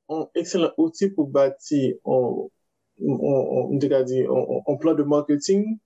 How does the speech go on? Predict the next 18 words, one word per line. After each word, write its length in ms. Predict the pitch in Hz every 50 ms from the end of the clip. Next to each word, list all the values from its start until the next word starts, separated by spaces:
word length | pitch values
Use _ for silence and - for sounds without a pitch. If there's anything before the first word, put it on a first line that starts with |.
| _ _ _ _ _ _ _ -
si 240 | - - - 208
ou 120 | - 156 151
gen 140 | 151 151 139
biznis, 440 | 139 131 127 131 160 190 196 190 - _
pou 160 | - 160 160
ki 100 | - 151
sa, 140 | 185 170 151
paske 380 | 147 143 - - 214 214 220 214 _ _ _ _ _ _ _ _ _ _ -
LinkedIn 460 | 156 170 165 160 - - 220 202 180
gen 180 | 156 160 160 156
sa, 120 | 175 160 147
ele 200 | 139 143 156 147
LinkedIn 480 | 131 151 160 160 - - 170 151 139 131 - -
page, 400 | 320 135 120 104 - - - - -
ki 100 | 147 139
se 160 | - 147 - - -
company 460 | - 175 - - 160 147 139 139 131
page. 460 | 131 - - - - 208 - - -